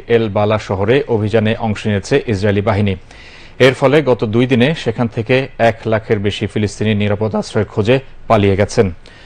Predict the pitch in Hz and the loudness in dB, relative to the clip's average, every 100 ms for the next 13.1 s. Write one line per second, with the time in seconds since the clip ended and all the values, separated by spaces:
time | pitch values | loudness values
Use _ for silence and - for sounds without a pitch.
0 | - - - - - 123 131 147 131 143 | -20 -20 -20 -14 2 2 2 0 -2 0
1 | 123 117 131 - 120 120 110 110 147 - | 0 0 -2 -2 2 2 2 2 2 2
2 | 110 107 117 104 110 117 104 123 131 - | 0 4 2 2 -2 0 2 2 2 -2
3 | 110 110 107 107 110 110 107 113 104 113 | 0 2 2 2 2 2 2 0 0 0
4 | 110 117 160 - - - - - 127 131 | 2 0 0 -6 -20 -20 -8 0 2 4
5 | 131 131 120 135 - 113 - 104 110 104 | 2 0 2 2 0 -6 -4 -2 -2 0
6 | 117 101 117 107 - 98 - 107 120 117 | -2 2 2 2 -2 -4 -2 0 0 -2
7 | - - 110 98 - 98 87 110 - - | -10 -2 0 0 0 0 0 -4 -6 -12
8 | - - 101 98 101 104 98 123 127 - | -20 -6 0 0 2 0 2 2 2 -2
9 | - - - 113 110 110 110 107 104 123 | -20 -20 -2 2 4 4 2 2 4 2
10 | - - 104 104 - 101 110 98 98 90 | 2 -6 -6 -4 -4 -2 -2 0 0 -2
11 | - - - - - 120 123 127 143 - | -8 -20 -18 -18 0 4 6 6 4 4
12 | 127 113 135 147 120 117 110 113 117 117 | 0 4 4 4 2 2 2 4 2 2
13 | 117 | 2